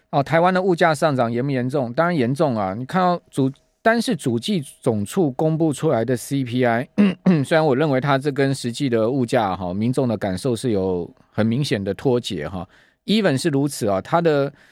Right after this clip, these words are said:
呃，最新公布出来的六月的消费者物价指数都是三点六趴了嘛，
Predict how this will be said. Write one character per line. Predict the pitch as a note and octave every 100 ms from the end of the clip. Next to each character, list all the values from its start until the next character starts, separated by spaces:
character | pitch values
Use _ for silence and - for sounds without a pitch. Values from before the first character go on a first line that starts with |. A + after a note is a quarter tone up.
| _ _ -
呃， | C3+
最 | C3 F#3+
新 | E3+
公 | E3 F3
布 | E3+
出 | D3
来 | D3+
的 | B2+ C#3+
六 | F#3 D#3+
月 | D#3+
的 | C3
消 | D#3+
费 | D3+
者 | C#3 A#2
物 | C#3
价 | C#3 A#2+
指 | A2+
数 | G2+ C#3+
都 | C#3
是 | C3+
三 | C3 C3+ C3
点 | B2+ G2+
六 | B2 G#2+
趴 | - G2
了 | F#2+
嘛， | E2+ D2